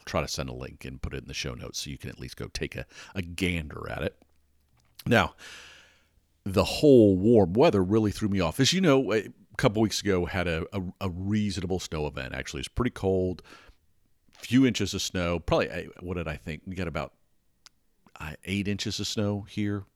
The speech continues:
around me, eight, nine inches, somewhere in that range. And there's a place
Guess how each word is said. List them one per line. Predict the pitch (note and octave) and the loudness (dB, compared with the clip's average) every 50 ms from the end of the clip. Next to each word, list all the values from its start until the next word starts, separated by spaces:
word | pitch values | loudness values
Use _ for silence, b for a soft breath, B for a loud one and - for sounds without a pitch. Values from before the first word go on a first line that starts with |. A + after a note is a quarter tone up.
| _ _ _ - | _ _ _ -8
around | G2+ F#2 F#2+ F#2+ F#2+ F#2 F#2 | -4 -2 0 0 0 0 0
me, | F#2+ F#2+ F#2+ F#2+ | -2 -2 -2 -4
eight, | - F#2+ F#2+ - | -4 -6 -8 -6
nine | G2+ F#2+ F2+ | -6 -4 -4
inches, | F#2 F#2 - - F2 | -4 -4 -6 -6 -6
somewhere | - G2+ F#2 F#2 F2+ | -6 -4 -4 -4 -4
in | F2+ | -4
that | F2+ F2 - - | -4 -6 -6 -6
range. | F#2 F2+ F#2 F#2 F2 - - B B B B B B B B B B B B B B B B - | -6 -4 -4 -4 -6 -8 -12 B B B B B B B B B B B B B B B B -2
And | A#2+ A#2 A#2 A2 G#2 F#2 - - - _ _ _ | 0 0 0 0 -2 -4 -8 -12 -16 _ _ _
there's | - C3 C3+ - | 2 2 4 4
a | - | 2
place | - - C#3 A2 G2+ G2 - - - - - | 0 2 4 4 4 2 0 -2 -4 -6 -8